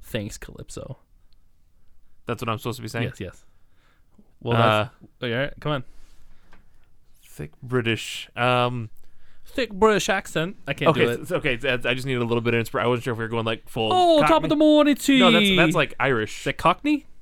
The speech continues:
Speaker 2: Yeah.
Speaker 1: I don't know. I don't, I can't do
Speaker 2: Uh,
Speaker 1: it. I'm messed up with, uh, accents.
Speaker 2: Yeah, uh, this, I apologize to any British listeners. <laughs> Um, what's the line again?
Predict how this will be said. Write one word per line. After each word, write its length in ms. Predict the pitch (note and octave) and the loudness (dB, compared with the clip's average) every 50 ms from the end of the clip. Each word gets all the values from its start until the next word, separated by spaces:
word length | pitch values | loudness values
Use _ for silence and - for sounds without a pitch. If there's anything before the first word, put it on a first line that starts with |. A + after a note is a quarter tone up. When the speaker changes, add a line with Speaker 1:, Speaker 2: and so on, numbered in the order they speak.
| - - - | -18 -16 -10
Speaker 2:
Yeah. 240 | - B2 A2+ G#2 G#2+ - - | -6 -6 -6 -6 -6 -8 -10
Speaker 1:
I 20 | C3 | -8
don't 100 | C3+ C3 | -6 -4
know. 140 | B2+ B2 A#2+ | -4 -4 -4
I 100 | B2 C#3 | -6 -6
don't, 80 | C#3 | -6
I 40 | C#3 | -6
can't 240 | - - D3 A#2+ - | -6 -6 -4 -4 -2
do 80 | C3 | 0
Speaker 2:
Uh, 300 | B2+ B2+ A#2+ A#2 A#2 A#2 A2 G2+ G#2 - - - | 2 2 2 2 2 0 -4 -6 -8 -10 -8 -6
Speaker 1:
it. 40 | - | -6
I'm 220 | B2+ B2 B2+ B2+ A#2+ | -6 -6 -6 -6 -4
messed 260 | A#2+ A2+ - - - | -6 -6 -6 -6 -8
up 140 | A2 G2 - | -10 -8 -10
with, 160 | F#2+ F#2+ - | -12 -12 -12
uh, 140 | G#2 G2+ G2 | -12 -12 -12
accents. 420 | A2 - - - G2 G2 - - - - - - - - - - | -14 -14 -14 -14 -16 -16 -16 -18 -16 -14 -12 -12 -12 -12 -10 -4
Speaker 2:
Yeah, 120 | A#2+ A#2+ | -2 -2
uh, 120 | - - B2+ | 0 0 -2
this, 220 | A#2+ C3 C3+ - | -2 -2 -4 -2
I 140 | - A2 B2+ | 0 2 2
apologize 500 | B2 A2+ - B2+ B2+ B2 A#2 B2 A#2+ A2 | 2 2 2 2 2 2 2 0 0 -2
to 160 | - - A#2 A#2 | -2 -4 -4 -4
any 120 | A2 A#2+ | -4 -4
British 280 | A2 A#2+ A#2 A2+ G#2+ - | -4 -4 -4 -4 -6 -6
listeners. 600 | A#2+ A2+ A2+ A#2 A2+ A2+ - - - - - - - | -6 -8 -6 -6 -6 -8 -8 -8 -12 -14 -14 -14 -16
<laughs> 40 | - - - - - - - - - - | -20 -20 -20 -20 -20 -20 -20 -20 -10 -6
Um, 440 | - B2+ B2+ B2 A#2 A2+ A#2 A#2 - - - - - - | -2 0 2 2 2 0 -2 -6 -12 -18 -20 -20 -14 -4
what's 200 | - B2+ B2+ - | -2 -2 0 2
the 60 | - | 2
line 240 | C3+ C3 C3 C#3 C#3+ | 2 2 2 2 0
again? 220 | D3 D3 D3+ D#3+ | -2 -4 -4 -4